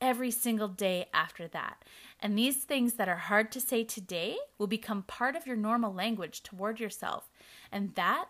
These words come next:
is step one to loving on yourself. So I want you to do that, and then I want to hear from you. So you can find me on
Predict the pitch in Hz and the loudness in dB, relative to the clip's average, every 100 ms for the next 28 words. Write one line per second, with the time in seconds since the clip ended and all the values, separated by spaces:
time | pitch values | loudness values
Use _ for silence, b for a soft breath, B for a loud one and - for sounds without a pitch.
0 | - 214 - - 185 - 190 185 175 165 | -6 -4 -4 -2 -4 -4 -8 -6 -6 -8
1 | 165 175 _ - 208 180 170 175 170 151 | -10 -16 _ -12 -8 -6 -6 -6 -10 -10
2 | 151 143 - - - - - _ B B | -10 -12 -12 -10 -10 -12 -18 _ B B
3 | B B B - - 196 185 220 339 381 | B B B -4 4 4 4 4 2 2
4 | 339 269 262 208 190 190 - 190 214 220 | -2 0 4 6 6 4 -6 -2 0 0
5 | 196 190 185 185 170 - 147 139 - _ | 0 -2 -4 -8 -8 -10 -14 -16 -18 _
6 | B B B - 208 220 226 277 254 247 | B B B -10 -4 -4 -2 -2 -2 2
7 | 233 226 202 196 185 190 | 2 2 -2 -4 -6 -10